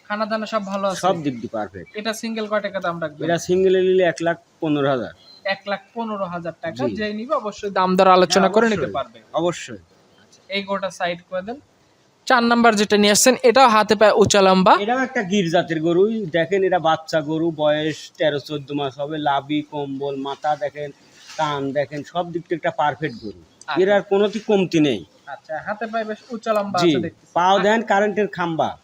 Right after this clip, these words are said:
Speaker 1: এক-, একদম উঁচা, একদম স্ট্রেট বডি আছে।
Speaker 2: জি।
Speaker 1: বাচ্চা অবস্থায় আছে, কেউ যদি নিতে চায় ঠিক মতো যত্ন আত্তি করলে ছাব্বিশে গরুগুলো রেডি করবে।
Speaker 2: জি।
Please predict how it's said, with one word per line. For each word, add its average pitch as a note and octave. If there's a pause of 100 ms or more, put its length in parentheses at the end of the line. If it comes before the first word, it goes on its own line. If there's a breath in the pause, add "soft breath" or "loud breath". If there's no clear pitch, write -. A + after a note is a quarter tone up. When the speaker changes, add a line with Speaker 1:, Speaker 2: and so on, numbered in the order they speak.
(240)
Speaker 1:
এক-, D3 (260)
একদম G3 (160)
উঁচা, G#3
একদম G3+
স্ট্রেট G#3
বডি E3+
আছে। C#3
Speaker 2:
জি। C#3+ (480)
Speaker 1:
বাচ্চা E3+
অবস্থায় F#3
আছে, F#3
কেউ G3+
যদি F#3+
নিতে G3
চায় A#3+
ঠিক G3+
মতো G#3
যত্ন G#3
আত্তি A3
করলে C#4
ছাব্বিশে A3+
গরুগুলো G3
রেডি F3+
করবে। D3+
Speaker 2:
জি। D#3